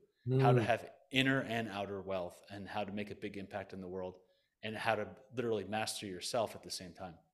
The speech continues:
Speaker 2: Mm, wow, I love that. That's amazing. So many ways to go with that, uh, w-, all that information you just shared.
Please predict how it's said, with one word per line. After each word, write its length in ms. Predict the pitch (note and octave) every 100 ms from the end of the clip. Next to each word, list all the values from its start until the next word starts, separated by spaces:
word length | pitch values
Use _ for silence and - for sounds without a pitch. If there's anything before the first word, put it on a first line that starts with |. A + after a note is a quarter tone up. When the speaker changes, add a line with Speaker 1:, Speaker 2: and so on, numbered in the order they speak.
| _ _ -
Speaker 2:
Mm, 420 | B2 B2+ A2 F2+
wow, 340 | A2 A#2+ B2 A2
I 100 | A2+
love 220 | B2+ A#2+
that. 200 | A2+ G#2 -
That's 160 | A#2+
amazing. 440 | A#2 B2+ A#2 G2 E2+ _ _ _ -
So 200 | - D3+
many 160 | D#3+
ways 220 | D#3 D3 B2+
to 80 |
go 180 | B2+ C#3
with 100 | C3+
that, 300 | B2+ A2+ A#2
uh, 540 | A#2 A2+ A2 G#2+ G#2+ A#2 - B2
w-, 140 | C3+
all 140 | C3 A#2+
that 160 | A#2+
information 480 | A#2 A2+ A#2 A#2 A2
you 80 | G#2+
just 140 | G#2+
shared. 340 | - B2 G#2+